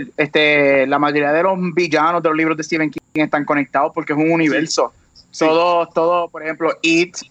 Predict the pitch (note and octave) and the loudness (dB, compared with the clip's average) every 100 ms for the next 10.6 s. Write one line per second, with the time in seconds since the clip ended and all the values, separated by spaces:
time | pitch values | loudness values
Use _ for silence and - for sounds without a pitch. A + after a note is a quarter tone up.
0 | _ _ D#3+ D#3+ E3+ D#3 D#3+ E3 E3+ D#3+ | _ _ -2 0 -2 -2 0 2 2 2
1 | E3 D#3+ D#3+ D#3 D#3 D#3+ F3 F3+ - F3+ | 2 4 2 0 0 0 0 -2 -2 -4
2 | E3 F3 D#3 C#3+ D3 E3 D#3+ D3 D3 C#3 | -2 -4 -2 -2 0 0 -2 -2 -2 -2
3 | D3+ - - D#3 E3+ D#3+ D3+ C#3+ C3+ C#3 | -2 -4 -4 -4 -2 -2 -2 0 -2 -4
4 | C3+ C3 C#3 C#3+ D3+ C#3+ D3 C#3 C3 C3+ | -6 -2 -2 -2 -2 0 0 0 0 -2
5 | C3+ C#3 C3+ B2+ C#3+ C#3+ C#3 B2+ B2 B2 | -2 -2 -4 -6 -10 -8 -8 -6 -4 -2
6 | D3 _ _ - _ _ _ _ _ _ | -2 _ _ -20 _ _ _ _ _ _
7 | _ _ C3+ C3+ - C#3+ D3+ D#3+ C#3+ D3+ | _ _ 2 2 2 2 0 0 0 0
8 | F3 F#3+ F3+ F#3 F3 E3+ D#3 D#3+ F3 E3+ | -2 -4 -10 -10 -12 -10 -10 -10 -8 -6
9 | F#3 - _ _ - F#3+ F3+ G3 A3 G#3+ | -8 -10 _ _ -10 -8 -6 -6 -6 -8
10 | A#3 - A3+ A3 A3+ | -10 -8 -6 -6 -8